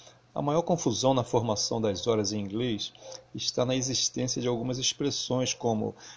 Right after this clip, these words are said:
a quarter to, a quarter after, half, et cetera, et cetera, certo?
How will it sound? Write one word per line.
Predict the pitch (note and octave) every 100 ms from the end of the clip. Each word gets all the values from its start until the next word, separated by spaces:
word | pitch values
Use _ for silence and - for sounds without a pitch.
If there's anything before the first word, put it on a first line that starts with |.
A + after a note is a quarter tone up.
| -
a | A#2
quarter | A#2 - A2+ A2 B2+ A#2
to, | - - B2 C3 B2 A2+ - - -
a | G#2
quarter | - A2+ A2 G#2+ A#2+ A#2
after, | A#2+ C#3 - - A#2+ A#2 - - _
half, | - G#2+ B2 A#2+ A#2 A2+ - A2 - - B2
et | A2+
cetera, | - - A#2+ A#2+ B2+
et | A#2
cetera, | - - - G#2
certo? | - B2+ G2+ -